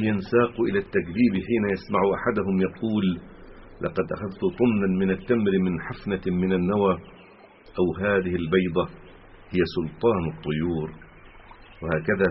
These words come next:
فإن بشرية الرسول الأكرم صلى الله عليه وسلم تشبه تلك النواة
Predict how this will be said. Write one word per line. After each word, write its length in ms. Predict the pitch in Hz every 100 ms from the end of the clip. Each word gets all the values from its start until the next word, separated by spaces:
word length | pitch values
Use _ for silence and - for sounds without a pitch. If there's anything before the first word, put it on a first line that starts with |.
| 87
فإن 220 | - 95
بشرية 580 | 87 85 95 90 107 90
الرسول 420 | 87 85 - 110
الأكرم 460 | 87 87 87 95 87 87
صلى 140 | 98 87
الله 340 | 87 101 87 82
عليه 280 | 95 98 87
وسلم 500 | 85 110 104 92 87 - - - - - - -
تشبه 460 | 110 - - 90 87
تلك 320 | 110 92 -
النواة 560 | 92 87 92 104 92